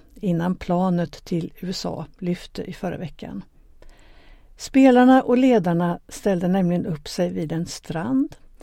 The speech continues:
och fotograferades med kläder, vapen och annat som var gångbart på vikingatiden,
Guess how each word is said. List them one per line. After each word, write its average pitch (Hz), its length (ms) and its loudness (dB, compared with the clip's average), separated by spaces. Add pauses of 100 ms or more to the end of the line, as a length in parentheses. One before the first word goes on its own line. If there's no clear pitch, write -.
(240)
och - 340 -4
fotograferades 247 1080 -2
med 160 260 -8
kläder, 214 600 0
vapen 208 800 -4 (400)
och - 160 -2
annat 175 360 0
som 202 200 0
var 160 180 -2
gångbart 208 800 -2
på 156 140 -6
vikingatiden, 170 1200 -8